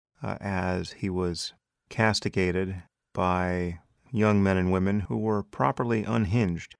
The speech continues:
by their identity politics and some of the crazy ideas about speech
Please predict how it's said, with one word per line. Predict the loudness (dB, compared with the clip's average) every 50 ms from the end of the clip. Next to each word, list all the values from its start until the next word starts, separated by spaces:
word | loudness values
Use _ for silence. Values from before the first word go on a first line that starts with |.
| _ _ _ _ _ _
by | -4 -2 -2 0
their | 0 0 2 2 0 0 -2 -8 _ _ -10
identity | -8 -6 -2 0 0 2 2 2 0
politics | 0 2 2 2 2 0 -2 -2 -4 -4 -6 -10 -12 -8
and | -6 -4 -4 -2 -2 -4 -4 -6 -8 _ _ _ _ _ _ _ _ _ _ -10
some | -4 -2 -2
of | 0
the | -2
crazy | -2 -2 0 2 2 2 2 4 4 4
ideas | 4 4 4 4 4 4 2 2 0
about | 0 0 0 0 0 -2 -6 _ _ _ _ _
speech | -14 -10 -4 0 0 0 0 -2 -6 -8 -10 -12